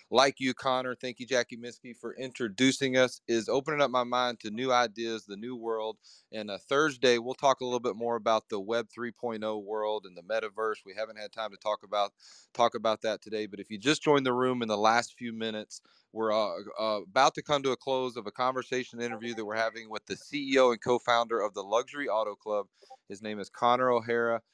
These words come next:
You can find more information about the Luxury Auto Club at their free Discord community by clicking the link at the top of the room. If you're listening to the replay, you can just do a search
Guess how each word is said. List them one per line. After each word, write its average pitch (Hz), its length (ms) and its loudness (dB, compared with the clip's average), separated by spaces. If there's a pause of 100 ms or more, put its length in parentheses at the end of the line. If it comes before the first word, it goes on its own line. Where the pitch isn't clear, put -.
(160)
You 113 140 -10
can 120 140 -10
find 117 300 2
more 131 260 6
information 135 640 -4
about 127 560 4
the 131 120 -6
Luxury 123 360 -2
Auto 113 220 2
Club 113 320 0
at 104 100 -6
their 101 140 -6
free 143 360 -10
Discord 131 500 -4
community 107 400 -6
by 95 140 -2
clicking 117 360 -8
the 110 80 -12
link 110 220 -10
at 107 60 -14
the 98 60 -20
top 110 300 2
of 110 60 -14
the 107 80 -4
room. 104 360 -6 (300)
If - 140 -12
you're 98 100 -6
listening 117 320 2
to 120 100 -4
the 107 120 -4
replay, 117 500 -8 (280)
you 104 140 -14
can 110 160 -2
just 104 220 0
do 117 140 6
a 101 40 4
search 113 360 -4